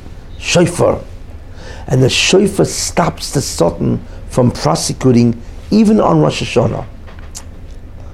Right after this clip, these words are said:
You see? So the Baal Shem therefore gets away with it. He warned the Jews, and he actually stops the, when the Jews blow shofar on Rosh Hashanah, he actually stops the Satan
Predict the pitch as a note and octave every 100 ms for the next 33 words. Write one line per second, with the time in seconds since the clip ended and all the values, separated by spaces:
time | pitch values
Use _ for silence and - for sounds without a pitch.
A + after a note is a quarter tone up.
0 | - - A#2 B2 D3 - - - - -
1 | - - - - - - B2+ A2+ C3+ D#3
2 | C3+ A#2+ C3 B2+ A#2+ A#2+ C3 C3+ D#3 E3+
3 | B2+ - - - - - - A2 A2 C3
4 | D#3+ E3 A2 A#2 B2 C3 - - - -
5 | - B2+ C3 - F3 F3 - C#3 - -
6 | E3 D#3+ - - - - - - - A2
7 | A2+ A#2+ A2 - D#3+ E3+ B2+ B2+ A2+ -
8 | D3+ - G#2+ F#2 - - - A#2+ A#2 -
9 | - E3 C3+ B2 - - - - - -
10 | - - - C#3 - - D3 - - -
11 | A2 - - G3 G#3 A2 -